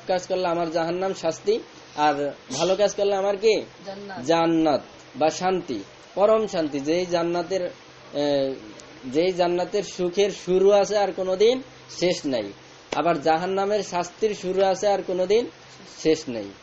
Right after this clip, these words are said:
Speaker 1: এটা বিভিন্ন পার্থক্য আছে, মতানৈক্য আছে, যাক, সেটা হচ্ছে ভিন্ন কথা। তবে আমাদের খেয়াল রাখতে হবে, জান্নাত শুরু হবে আর শেষ নাই, আর জাহান্নাম শুরু হ-, জান্নাতে শুরু হবে, তাও শেষ নাই, আবার জাহান্নামের শুরু হবে, তাও কোনো শেষ নাই। কারণ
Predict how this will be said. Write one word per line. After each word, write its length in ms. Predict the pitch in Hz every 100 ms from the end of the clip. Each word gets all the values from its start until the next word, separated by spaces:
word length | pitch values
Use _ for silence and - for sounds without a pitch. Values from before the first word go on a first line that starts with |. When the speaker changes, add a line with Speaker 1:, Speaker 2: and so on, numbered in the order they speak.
| - - -
Speaker 1:
এটা 120 | 175
বিভিন্ন 320 | 208 214 220 214
পার্থক্য 360 | 196 180 180
আছে, 140 | 180 175
মতানৈক্য 420 | 170 165 165 156
আছে, 220 | 143 151
যাক, 220 | 156 175 175
সেটা 160 | 165 165
হচ্ছে 160 | 175 165
ভিন্ন 340 | 151 165 147
কথা। 140 | 120 120
তবে 280 | 156 190 - - - -
আমাদের 300 | 185 214 208
খেয়াল 220 | 202 202
রাখতে 220 | 202 202
হবে, 180 | 196 202
জান্নাত 500 | 175 175 185 196 233 - - - - - - -
শুরু 200 | 175 196
হবে 220 | 190 208
আর 100 | 196
শেষ 280 | 160 156 -
নাই, 120 | 139
আর 160 | 147 170 151
জাহান্নাম 480 | 160 165 185 208 262 - - - -
শুরু 220 | 175 185
হ-, 120 | 185 156 131
জান্নাতে 520 | 156 165 175 175 202 180 180 -
শুরু 180 | 170 185
হবে, 320 | 190 190 220 220 - -
তাও 280 | 165 175 190
শেষ 280 | 190 190 196
নাই, 120 | 208
আবার 240 | 185 185
জাহান্নামের 520 | 165 160 175 180 196 196
শুরু 260 | 185 180
হবে, 280 | 180 185 233 - - - -
তাও 240 | 156 160 165
কোনো 280 | 175 208
শেষ 200 | 208 160 -
নাই। 120 | 139 131
কারণ 220 | 165